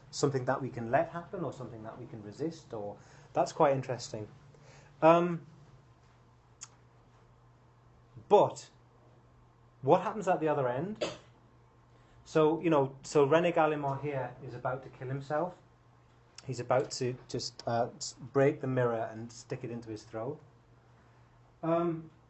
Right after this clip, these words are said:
what happens when you see through the kind of myth and the fantasy of the object of your desire?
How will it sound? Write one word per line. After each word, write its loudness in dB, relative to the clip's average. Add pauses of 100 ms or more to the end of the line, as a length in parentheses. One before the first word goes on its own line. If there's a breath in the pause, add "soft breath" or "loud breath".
(540)
what 0
happens -4
when 2
you -4
see -2
through 0
the -4
kind -4
of -4
myth -4
and -8
the -12
fantasy -6
of -10
the -6
object -6 (460 soft breath)
of -10
your -6
desire? -2